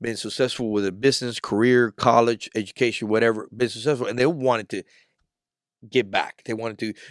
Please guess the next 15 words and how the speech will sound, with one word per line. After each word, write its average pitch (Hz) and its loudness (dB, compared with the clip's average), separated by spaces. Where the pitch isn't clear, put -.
you 127 -4
know, 104 0
be 139 4
a 139 6
big 117 -2
brother 127 4
to, 110 2
to, 104 -2
to, 107 -6
to 117 0
a 107 2
younger 127 4
veteran 110 4
that 90 -8
was 95 -12